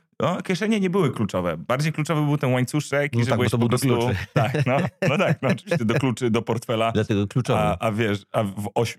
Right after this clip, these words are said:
Speaker 1: wieku ośmiu lat ten portfel miał sporo pieniędzy w sobie, więc chciałeś, żeby był na
Speaker 2: <laughs> No ale jak
Speaker 1: łańcuchu.
Speaker 2: się zgubił albo
Speaker 1: No.
Speaker 2: coś, stary, to te dziesięć złotych to było wszystko, nie?
Speaker 1: A najgorzej, jak się zgubił, to jeszcze z łańcuszkiem, więc to jeszcze podwójna strata była.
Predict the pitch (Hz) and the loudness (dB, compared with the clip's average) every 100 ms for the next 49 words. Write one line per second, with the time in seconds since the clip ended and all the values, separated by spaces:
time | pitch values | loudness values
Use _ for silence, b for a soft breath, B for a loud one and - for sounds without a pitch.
0 | - 107 107 117 113 117 110 113 110 120 | -2 -2 0 0 0 0 0 2 0 0
1 | 110 110 107 107 139 107 98 98 95 95 | 0 0 0 0 0 0 0 -2 -2 -2
2 | - 98 98 113 - 123 120 110 107 104 | -2 -2 -2 -4 -4 -2 0 0 0 2
3 | 107 107 117 - 110 107 104 104 104 90 | 2 2 0 0 0 2 2 0 0 0
4 | 92 - 107 95 101 98 92 101 101 98 | -2 -2 -2 2 0 0 0 2 2 0
5 | 95 - 90 85 87 90 90 87 90 95 | -2 -2 -2 -2 -2 -2 -2 -2 0 0
6 | 92 95 95 95 90 92 87 95 - - | 0 0 0 0 2 2 0 -6 -2 0
7 | 67 73 117 117 120 120 120 127 117 131 | 0 2 2 2 2 0 -2 -4 -4 0
8 | 139 139 135 127 131 117 - 82 76 107 | 0 0 -2 0 0 0 -4 -6 -4 0
9 | 107 - 110 107 110 101 117 123 107 110 | 0 2 0 0 -2 -2 2 2 2 0
10 | 107 101 87 85 87 | -2 -2 -2 0 -2